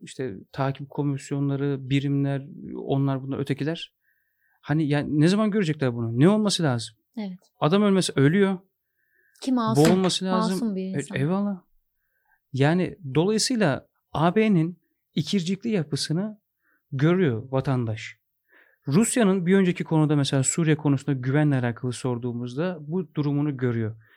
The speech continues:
Speaker 1: Türk'ün Türk'ten başka dostu yoktur demek belki günümüz, e, globalizasyonu konuştuğumuz günlerde, globalleşmenin bu kadar hızlı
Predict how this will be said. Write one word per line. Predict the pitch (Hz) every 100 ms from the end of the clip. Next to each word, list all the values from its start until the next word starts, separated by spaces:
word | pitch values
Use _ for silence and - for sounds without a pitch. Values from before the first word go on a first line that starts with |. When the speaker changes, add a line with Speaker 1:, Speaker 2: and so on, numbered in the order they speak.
| _ - - _ _
Speaker 1:
Türk'ün | 156 190 233
Türk'ten | - - 196 196
başka | 170 151 180 151
dostu | 151 - 170
yoktur | 147 165 - - 165 139
demek | 139 143 139 139 -
belki | 143 139 143 139 - _ - _ _ -
günümüz, | 127 151 170 180 -
e, | - 139 131 123 120 110 131
globalizasyonu | 131 156 160 160 151 147 143 - 151 156 - _
konuştuğumuz | - 131 - 143 135 127 123
günlerde, | 123 117 113 117 117 113
globalleşmenin | 135 139 147 143 139 156 156 147
bu |
kadar | 156 143 135 - _ _ _ _
hızlı | - 156 135 151 147 -